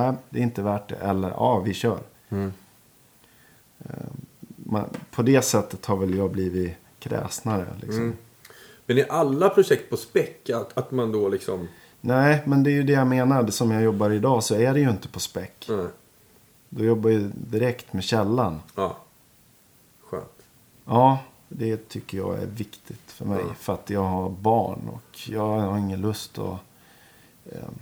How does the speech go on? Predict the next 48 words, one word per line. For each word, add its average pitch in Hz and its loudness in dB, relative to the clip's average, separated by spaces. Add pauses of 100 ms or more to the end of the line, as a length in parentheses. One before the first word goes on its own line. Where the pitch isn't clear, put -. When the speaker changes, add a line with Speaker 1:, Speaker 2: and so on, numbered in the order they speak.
(140)
Speaker 2:
Spendera 98 -2
ett - -6
halvår 95 0
i - -8
Speaker 1:
Nej, 139 6
Speaker 2:
Los 143 2
Angeles 104 2
och 95 -8
Speaker 1:
för, 95 8
Speaker 2:
bara, - -2
"Sorry." 143 6
Speaker 1:
för, 113 -2
ja, 110 4
det 113 4
kan 147 4
ju 135 8
mycket 117 4
väl 131 2
hända. 90 -2 (340)
Speaker 2:
Ja. 95 -6 (140)
Speaker 1:
Det, - -4 (360)
det, 107 -6
så 135 0
kan 135 2
det 123 8
verkligen 101 2
bli. 110 2 (460)
Och - 2
i 110 2
den 107 4
här 135 4
branschen 113 4 (240)
som 120 2
jag 135 4
är 107 4
i, 101 -2 (640)
då 113 4
tjänar 135 4
du 139 6
ju 123 4
bara 98 2
pengar 131 0
när 98 4
det 92 -2
spelas 92 -4
på 127 -12
radio 113 -2
eller, 110 -12